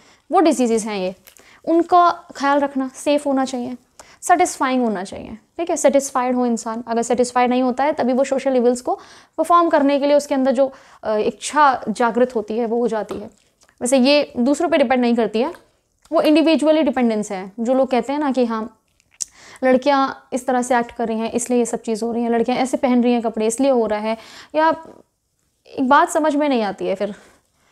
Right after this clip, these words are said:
कि जो छोटी-छोटी बच्चियाँ हैं ना, दस महीने की, हो रहा है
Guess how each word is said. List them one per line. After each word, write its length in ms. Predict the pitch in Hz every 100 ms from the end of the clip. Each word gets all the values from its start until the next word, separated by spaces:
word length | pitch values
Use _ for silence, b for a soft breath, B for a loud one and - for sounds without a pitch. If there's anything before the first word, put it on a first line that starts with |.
| _ -
कि 100 | 302
जो 460 | 320 330 311 - _ _ -
छोटी-छोटी 420 | - 311 330 294
बच्चियाँ 360 | 262 240 - 247
हैं 80 | 220
ना, 180 | 294 - _ _ _ _ 226
दस 240 | 240 247
महीने 280 | 240 233 226
की, 300 | 214 214 202 _ _ _ _ _ _ _ _ _ _ _ 285
हो 120 | 302
रहा 100 | 262
है 200 | -